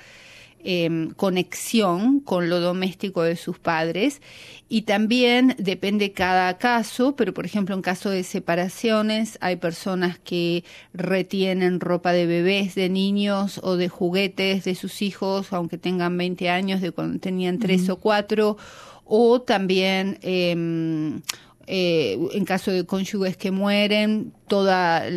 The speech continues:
Speaker 1: hay veces que se encuentran los dormitorios enteros, armados todavía diez, quince años. O sea, es, es, es la imposibilidad de hacer el duelo por las pérdidas y tratar de retener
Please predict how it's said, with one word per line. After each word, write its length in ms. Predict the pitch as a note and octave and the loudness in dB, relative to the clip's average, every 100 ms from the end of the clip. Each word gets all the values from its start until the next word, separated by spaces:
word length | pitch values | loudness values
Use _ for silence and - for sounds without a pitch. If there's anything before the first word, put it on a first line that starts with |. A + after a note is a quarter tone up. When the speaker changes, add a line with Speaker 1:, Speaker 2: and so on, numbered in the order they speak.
| E3+ | -2
Speaker 1:
hay 140 | F#3 F#3 | -2 0
veces 260 | F#3 F#3+ | 0 -4
que 100 | G#3+ | -6
se 100 | - | -8
encuentran 360 | F3+ F#3 F3+ F3 | -4 -4 -2 -2
los 120 | E3+ | -2
dormitorios 640 | F3+ F3 F3+ F#3+ F3+ F3+ F3+ | -2 -2 -2 -2 -4 -4 -4
enteros, 520 | E3 F#3+ F#3+ G3+ G#3 | -4 -2 -2 -2 -4
armados 460 | F#3+ F3+ F3+ F3+ F3 | -4 -2 0 -2 -4
todavía 540 | G3 F#3 F3+ F#3+ F3+ | -2 0 0 2 0
diez, 240 | F3+ F#3 F#3 | 0 -2 -4
quince 420 | G#3 F#3+ - F#3+ | -6 -6 -2 0
años. 380 | F#3+ G3+ G#3 - | 0 0 -2 -4
O 40 | |
sea, 260 | - G#3 - | -6 -4 -2
es, 280 | F#3+ F#3 - | -2 -4 -4
es, 220 | G#3+ G#3+ - | -6 -4 -2
es 200 | G#3 G#3+ | -2 0
la 120 | G3+ | 0
imposibilidad 720 | G3 G3 F#3+ - G3 G3 G#3+ | -2 -4 -4 -4 -2 2 2
de 60 | A3+ | 2
hacer 300 | A3 - G3+ | 0 -2 -2
el 180 | F#3 F3+ | 0 -2
duelo 420 | F3+ F#3+ G#3+ A3+ | 0 2 2 2
por 160 | A3+ F#3 | 2 0
las 160 | F3 E3 | 0 -4
pérdidas 640 | - G3+ G#3+ A#3+ C#4 C#4 | -2 -2 0 0 0 0
y 60 | - | -4
tratar 320 | F#3+ F3+ F#3 | -2 -2 0
de 160 | F#3+ F#3+ | 0 0
retener 600 | F#3 F3+ F3+ F3 D#3+ D#3 | 0 0 0 0 0 -2